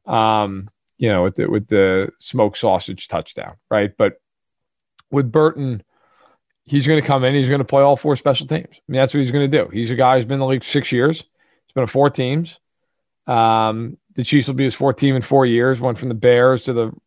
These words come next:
to, well, to Washington, to New Orleans, and now to Kansas City. He's only had fifteen carries and twenty-nine yards his whole career,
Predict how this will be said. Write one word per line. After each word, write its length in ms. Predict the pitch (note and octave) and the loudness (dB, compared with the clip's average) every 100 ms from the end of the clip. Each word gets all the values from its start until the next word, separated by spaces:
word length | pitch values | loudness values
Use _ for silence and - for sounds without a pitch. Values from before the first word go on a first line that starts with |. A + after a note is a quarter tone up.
| D#3 - | -14 0
to, 220 | B2 G#2+ | 0 2
well, 220 | A2+ G#2 | 0 0
to 320 | - G#2+ F#2+ _ | -4 -8 -8 _
Washington, 680 | A#2+ B2 A#2 B2 G#2+ A#2+ A#2+ | 2 2 2 -6 -8 -8 -6
to 120 | B2+ | -6
New 120 | A#2+ | 0
Orleans, 520 | A2+ A#2+ A2 A2+ B2 | 2 4 2 -2 -6
and 80 | A#2 | -6
now 160 | A#2 A2 | -4 -4
to 60 | |
Kansas 360 | G#2 A#2+ G#2+ G2 | -4 -6 -8 0
City. 340 | C#3+ C3 A#2 _ _ _ _ _ _ _ _ | 0 0 -4 _ _ _ _ _ _ _ _
He's 120 | C#3+ | 0
only 140 | E3 D#3+ | 2 2
had 120 | C3+ | 0
fifteen 320 | E3 - D3+ | -4 -2 -4
carries 500 | C3+ C#3 C#3 C3+ A2 | 0 2 2 0 -6
and 80 | A2+ | -6
twenty-nine 360 | C3+ C#3+ C3 | -2 0 0
yards 240 | C3 B2 A2+ | 2 0 0
his 100 | G#2 | -4
whole 140 | A#2+ | -4
career, 580 | - B2+ C#3+ C#3 C3+ | -2 0 2 4 4